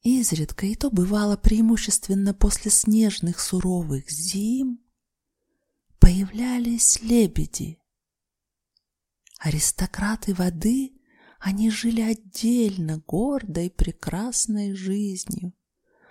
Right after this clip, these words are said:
строгие и задумчивые, как тишина летнего вечера.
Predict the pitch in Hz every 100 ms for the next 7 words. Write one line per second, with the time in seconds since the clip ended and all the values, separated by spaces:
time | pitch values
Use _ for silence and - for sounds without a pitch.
0 | - - - - 147 151 147 143 143 147
1 | 143 156 208 254 240 - 226 214 208 -
2 | 160 - - 147 - 147 147 147 147 185
3 | 208 _ 185 180 175 170 160 139 - -
4 | - 170 -